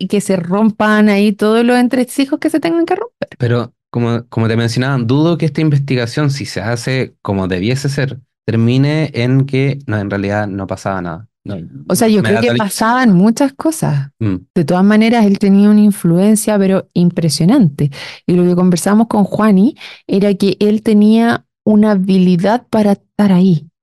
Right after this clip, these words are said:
Speaker 1: al filito. Entonces, el que caía, por ejemplo, él me decía, el que siempre dejaba la escoba era el P D I. Ahora, es distinto con los audios que se filtraron en noviembre,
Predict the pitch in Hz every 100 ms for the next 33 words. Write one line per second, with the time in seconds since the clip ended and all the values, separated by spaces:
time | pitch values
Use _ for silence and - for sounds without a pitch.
0 | _ 165 170 - - 185 220 185 151 -
1 | 175 185 175 190 185 180 175 180 269 277
2 | 247 202 196 196 196 196 196 202 - -
3 | _ _ 190 - 202 196 262 269 311 311
4 | _ _ - 190 190 233 262 214 - 302
5 | 359 349 - 247 233 226 202 143 131 -
6 | 180 165 - - 220 - 220 - 254 320
7 | 339 330 269 214 - 247 277 269 226 208
8 | 196 214 226 226 214 196 262 349 160 139
9 | 143